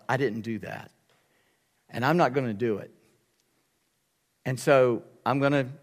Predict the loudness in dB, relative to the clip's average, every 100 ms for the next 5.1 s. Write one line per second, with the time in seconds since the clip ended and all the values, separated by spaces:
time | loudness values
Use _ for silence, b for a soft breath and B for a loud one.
0 | _ -4 2 2 2 2 2 -2 2 6
1 | 6 6 -2 -4 -6 -4 -4 -4 -2 -2
2 | -2 -6 0 2 2 -2 -16 _ _ _
3 | _ _ _ _ _ _ _ _ _ _
4 | _ _ _ _ -6 -4 -4 -4 -4 -4